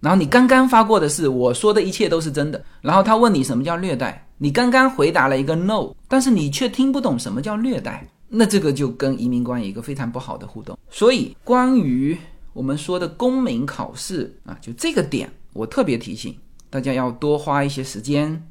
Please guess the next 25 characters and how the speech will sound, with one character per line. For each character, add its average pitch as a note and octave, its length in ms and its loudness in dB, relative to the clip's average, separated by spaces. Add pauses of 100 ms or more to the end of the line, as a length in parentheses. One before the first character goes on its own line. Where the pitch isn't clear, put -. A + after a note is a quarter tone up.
甚 A#3+ 340 2
至 C#3+ 220 0
我 A2 240 2
看 F#3+ 340 0
过 C3+ 180 2
那 B2+ 120 0
个 A#2+ 100 -2
视 G#3+ 220 -2
频 A#2+ 260 -2
里 - 100 -8
面 F2 220 -10
啊， G2 260 -20
他 - 160 0
把 F#3 280 4
一 F3 60 2
些 A3+ 300 2 (200)
yes B3 440 4
的 D3 140 6
问 D#3+ 180 4
题 C#3+ 160 -2
给 D3 140 -2
你 D3+ 140 -2
反 F#2+ 380 -4
过 C4 160 4
来。 - 140 -4